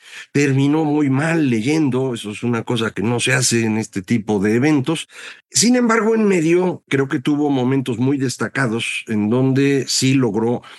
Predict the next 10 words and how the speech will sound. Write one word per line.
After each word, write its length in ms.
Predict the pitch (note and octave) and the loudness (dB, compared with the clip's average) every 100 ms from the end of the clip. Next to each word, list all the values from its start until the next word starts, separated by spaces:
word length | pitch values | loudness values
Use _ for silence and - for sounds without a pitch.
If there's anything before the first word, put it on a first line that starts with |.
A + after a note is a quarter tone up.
| - | -16
pues, 220 | - E4+ F#3+ | -6 -6 -2
dar 300 | A#2+ B2+ G#2 | -2 0 -2
algunos 520 | A2 G2 A2+ A#2+ G2+ | -2 0 0 0 -2
golpes 480 | G2+ B2 G2+ A#2 G2+ | 0 -2 0 -2 -4
a, 140 | F#2 | -8
a 200 | F2 F2+ | -8 -4
la 180 | F#2 F#2 | -2 -2
señora, 640 | E2+ G2+ G#2 G#2+ G#2 G2+ F#2 | -2 0 0 0 0 -2 -4
eh, 220 | F#2 F2+ | -2 0
Sheinbaum. 640 | - F#3+ F#3+ A#2 G#2 F#2 | 0 2 2 2 0 -4